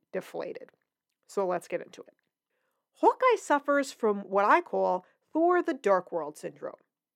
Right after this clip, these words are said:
It couldn't decide whether it wanted to be light and funny or emotional and serious. There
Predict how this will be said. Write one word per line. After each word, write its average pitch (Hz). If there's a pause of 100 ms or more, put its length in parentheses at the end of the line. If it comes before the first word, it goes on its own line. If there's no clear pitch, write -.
(400)
It -
couldn't 480
decide 262
whether 208
it -
wanted 226
to -
be 175 (100)
light 170
and 156
funny 320 (380)
or 254
emotional 190
and 196
serious. - (920)
There 269